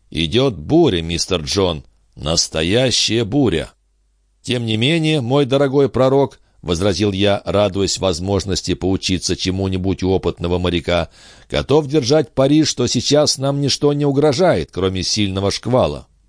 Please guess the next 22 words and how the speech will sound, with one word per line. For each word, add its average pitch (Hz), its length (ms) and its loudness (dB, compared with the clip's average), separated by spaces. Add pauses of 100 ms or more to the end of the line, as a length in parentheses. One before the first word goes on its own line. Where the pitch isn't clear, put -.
(400)
"Так 87 160 0
ведь 117 200 0
вы 151 160 4
смотрите 151 600 0
только 156 380 0
на 156 160 2
одну 165 280 0
сторону 92 500 0
неба 85 520 -2
и 82 140 -4
рассуждаете 101 840 0
так 139 320 0
же 143 160 2
ошибочно, 135 680 0
как 143 220 0
судья, 131 600 2
выносящий 95 760 -2
приговор, 92 560 0 (200)
выслушав 113 600 -2
только 107 360 0
одного 101 360 0
свидетеля. 92 760 -2